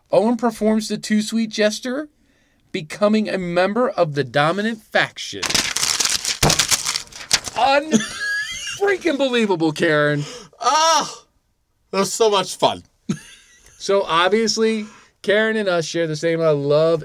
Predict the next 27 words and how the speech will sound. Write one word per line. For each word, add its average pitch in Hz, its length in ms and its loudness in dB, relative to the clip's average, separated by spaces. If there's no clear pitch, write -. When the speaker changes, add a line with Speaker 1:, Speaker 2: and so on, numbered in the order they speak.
Speaker 1:
and 147 460 -2
desire 151 500 0
for 143 200 -6
factions 110 580 -8
again. 107 220 -4
Speaker 2:
Yes, 131 280 0
factions. 196 760 -4
Evil 277 240 0
Speaker 1:
The, 165 160 2
Speaker 2:
factions. 147 560 -2
Speaker 1:
the, 175 320 2
the 170 160 2
twist 233 480 -2
and 294 180 -2
turns 185 460 0
that 151 100 -2
she 180 160 -4
was 165 140 2
able 160 160 2
to 147 80 0
put 180 200 2
into 196 280 -2
that 147 380 0
storyline 147 920 2
Speaker 2:
Mm-hmm. 190 360 -2
Speaker 1:
is 190 220 2
amazing, 147 680 2